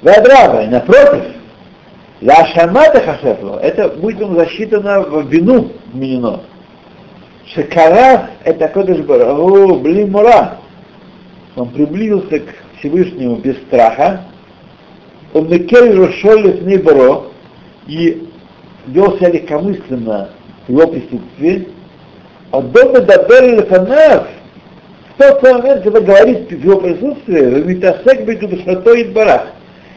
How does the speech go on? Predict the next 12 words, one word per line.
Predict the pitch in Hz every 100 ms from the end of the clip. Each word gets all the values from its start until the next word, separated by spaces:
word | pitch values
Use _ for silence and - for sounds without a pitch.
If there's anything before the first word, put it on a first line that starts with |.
| -
и | 131
занимается | 147 190 233 220 220
темами, | 143 240 240 214
которые | 185 190 175
связаны | 190 196
с | 175
его | 190
святостью. | 185 196 123 - - - _ _ - _ - - _ - _
Все, | 139
полная | 127 214 226 208
отделенность. | 160 147 120 98 - - - _ - _ _ _ _ - - - -
Улам, | 117 135 147 - -